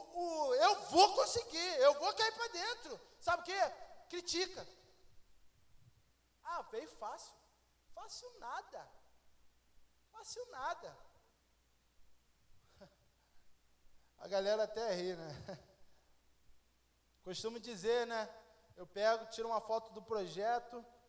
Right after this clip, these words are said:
tiro uma foto do antes e depois e falo, "Ainda vão dizer." Vai dormir, cara. Estudando, aprendendo,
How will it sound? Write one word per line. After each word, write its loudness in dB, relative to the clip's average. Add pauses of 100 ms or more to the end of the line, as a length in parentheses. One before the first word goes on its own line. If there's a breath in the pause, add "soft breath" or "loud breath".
(420 soft breath)
tiro -16
uma -4
foto -2
do -6
antes -2
e -16
depois -8
e -12
falo, -4
"Ainda -6
vão -8
dizer." -18 (480)
Vai 2
dormir, -8 (100)
cara. -8 (2250)
Estudando, -2 (500 loud breath)
aprendendo, -4